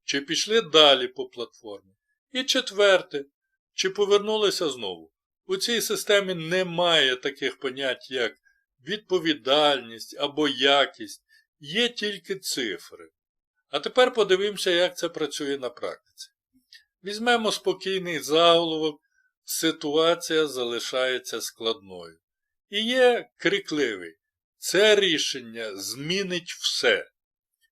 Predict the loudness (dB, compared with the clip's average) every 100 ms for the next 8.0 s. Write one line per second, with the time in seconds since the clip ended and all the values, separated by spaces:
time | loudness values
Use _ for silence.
0 | _ -10 -2 2 4 4 4 4 2 2
1 | 0 -2 -2 2 4 2 -4 -6 -4 -4
2 | -6 -12 -14 _ -20 _ _ _ _ _
3 | 0 0 2 2 2 2 0 -8 -10 -2
4 | -2 0 -2 -2 -4 -14 -20 _ _ _
5 | _ -6 -2 0 -2 -4 -8 -6 -6 -2
6 | 0 -2 -4 -14 -20 _ _ _ -10 -4
7 | 4 4 4 0 0 -4 -2 0 0 0